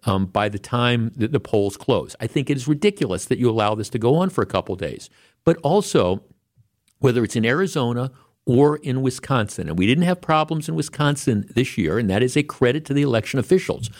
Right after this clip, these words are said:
I think it is absolutely crazy that we do not allow election officials, and I know I've said this before, to begin, like they do in Florida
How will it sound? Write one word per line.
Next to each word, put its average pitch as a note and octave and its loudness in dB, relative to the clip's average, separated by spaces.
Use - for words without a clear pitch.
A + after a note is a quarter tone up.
I E3 2
think C#3 -2
it A2 0
is G#2 0
absolutely C3+ -2
crazy E3 -2
that C#3+ 2
we D3 2
do C#3 2
not C#3 2
allow B2 2
election B2+ 0
officials, C#3+ -2
and F2+ -2
I E2+ -2
know F#2+ 4
I've C#3 0
said C#3+ 2
this D3 -2
before, F#2+ 0
to D#3 4
begin, C#3 2
like G2 0
they F3+ 2
do G3 4
in G3 0
Florida D3+ 0